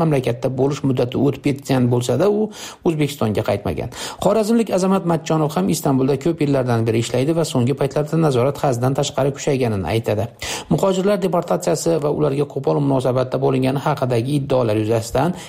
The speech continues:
Istanbul politsiyasidan izoh olishning imkoni bo'lmadi. Istanbulda yashovchi ismi ochiqlanmasligini istagan o'zbekistonlik jurnalistning Ozodlikka aytishicha, O'zbekistonning Ankaradagi elchixonasi Malatiyadagi hibsxonada ushlab turilayotgan o'zbekistonliklar masalasiga e'tibor qaratgan. Turkiyaga kirishda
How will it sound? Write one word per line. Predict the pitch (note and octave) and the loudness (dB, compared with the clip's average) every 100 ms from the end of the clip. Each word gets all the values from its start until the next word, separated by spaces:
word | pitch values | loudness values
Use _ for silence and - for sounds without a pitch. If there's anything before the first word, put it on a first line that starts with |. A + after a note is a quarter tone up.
| - | -4
Istanbul | A#2 - C3 D3+ D3+ | -2 2 2 2 2
politsiyasidan | C#3 B2+ B2 A#2+ C#3 - B2+ | 0 0 -2 0 -2 0 0
izoh | B2 C3+ B2 | 2 0 0
olishning | A2+ - A#2 C#3 | -2 0 0 2
imkoni | A2+ G2+ G2 | 0 0 0
bo'lmadi. | G2 F2+ D2+ - - - - - | 0 0 -2 -6 -10 -10 -8 -2
Istanbulda | D3+ G3+ G3 G#3 A3 | 0 2 4 2 2
yashovchi | G3 F#3 F#3+ F3 | 2 0 0 0
ismi | F3 E3+ | 0 0
ochiqlanmasligini | - E3+ E3 D3+ D#3 D#3 D3+ | 0 0 2 0 0 0 2
istagan | D#3 D#3 D#3 | 0 0 0
o'zbekistonlik | D3 C#3+ - C#3+ C#3 C#3 | 0 0 -2 0 2 2
jurnalistning | C#3+ C#3 C#3 C3+ | 2 2 0 0
Ozodlikka | B2+ A#2+ A#2+ - G2+ | 2 0 0 0 0
aytishicha, | - - D#3+ - | -2 0 0 2
O'zbekistonning | B2 A#2+ A#2 A2+ B2 C3 | 0 0 2 2 2 0
Ankaradagi | A#2+ A2+ G2 A2 | 0 0 2 2
elchixonasi | C#3+ C3 - A2 G#2+ - A2 - - | 2 0 -2 0 0 0 -4 -6 -4
Malatiyadagi | A#2+ A#2 C#3+ D#3 C#3 F#2 F#2+ G2+ - | 0 2 2 0 0 0 -2 -4 -2
hibsxonada | C#3+ C#3 D3+ A2+ A2 | 0 0 0 0 0
ushlab | B2+ C3+ - | -2 -4 -2
turilayotgan | B2 A#2+ A#2 - C3 - | 0 2 0 0 -2 2
o'zbekistonliklar | C3+ B2+ B2+ D3 C3 B2 G2 A#2+ | 0 2 0 0 0 0 -2 0
masalasiga | B2+ C#3 B2+ G#2+ G2 | 0 0 0 -2 0
e'tibor | A#2 A#2 G2+ - | 0 2 0 0
qaratgan. | C3 C#3+ - C#3 A2+ G#2+ - - _ - | -2 -2 -2 -2 0 -2 -10 -20 _ 0
Turkiyaga | A#3 A3+ A3+ G#3+ F#3+ | 2 2 0 0 2
kirishda | G3+ F#3 G#3 | 0 0 0